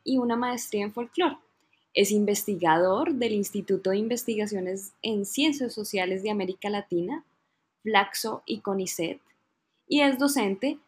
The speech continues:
de la Universidad de Buenos Aires. Con Fernando vamos a explorar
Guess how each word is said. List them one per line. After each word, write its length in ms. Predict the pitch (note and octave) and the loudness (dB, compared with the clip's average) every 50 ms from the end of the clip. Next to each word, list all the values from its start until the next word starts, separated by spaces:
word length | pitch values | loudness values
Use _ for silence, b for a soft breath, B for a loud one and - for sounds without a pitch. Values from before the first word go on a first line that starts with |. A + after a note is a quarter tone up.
| _ - | _ -2
de 120 | G#3 A3 | 0 2
la 140 | A3 G#3+ G3+ | 4 4 4
Universidad 720 | G3 F#3+ F3+ F3 E3+ D#3+ E3 - - D#3+ D3+ D3 D#3+ G#3+ | 4 2 2 2 2 2 0 0 2 4 6 6 6 4
de 100 | A#3 A#3 | 4 0
Buenos 380 | G#3+ G3+ F#3 E3 C#3+ D3 C#3+ - | 0 0 0 0 -2 -2 -4 -2
Aires. 540 | D3 C3 F#2+ E2 - - - - - - _ _ _ _ _ B B B B B B B _ | -2 -2 -2 -4 -6 -10 -10 -10 -10 -12 _ _ _ _ _ B B B B B B B _
Con 180 | - G#3+ G#3 G3+ | 2 2 4 6
Fernando 540 | A3 G3 F#3+ A3+ B3+ C#4 C4+ B3+ A#3+ B3 B3 | 6 6 8 8 8 10 10 8 8 8 8
vamos 280 | A#3+ A#3 A3+ A3 A3 | 8 6 6 4 2
a 60 | A#3+ | 0
explorar 680 | A#3+ - - - B3 A#3 A3 G#3 F3+ F3+ F#3 - - - | 0 0 0 2 4 6 8 8 8 8 6 4 0 -6